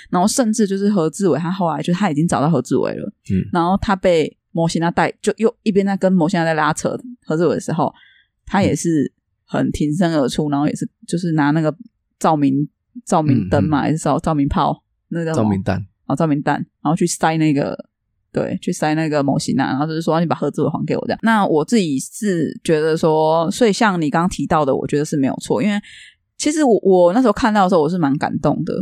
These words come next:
Speaker 1: 因为我觉得像，呃，怡君她本来刚刚你讲一半嘛，就是，呃，这个模型他就创-，创造了一个幻境给怡君，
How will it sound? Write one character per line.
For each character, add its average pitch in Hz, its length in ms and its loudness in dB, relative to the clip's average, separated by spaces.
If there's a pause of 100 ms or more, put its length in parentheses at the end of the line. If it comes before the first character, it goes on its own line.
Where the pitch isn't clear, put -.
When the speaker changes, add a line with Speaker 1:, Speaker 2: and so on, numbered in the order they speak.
Speaker 1:
因 262 100 4
为 - 20 6
我 208 140 4
觉 165 80 0
得 185 120 4
像， 196 240 0 (500)
呃， 165 200 0
怡 185 140 0
君 220 200 2
她 233 180 4
本 180 180 0
来 139 140 0
刚 165 120 0
刚 180 40 2
你 165 60 0
讲 113 180 0
一 - 40 -2
半 139 200 0
嘛， - 140 -10
就 170 80 -4
是， 170 280 0 (300)
呃， - 160 -4
这 - 100 -4
个 190 80 2
模 156 160 0
型 160 160 -2
他 165 80 0
就 156 80 -2
创-， 165 200 -2 (120)
创 185 240 -4
造 170 120 0
了 156 80 0
一 - 20 -2
个 135 140 0
幻 165 320 -2
境 139 260 -4
给 - 320 -4
怡 147 160 -2
君， 151 300 -2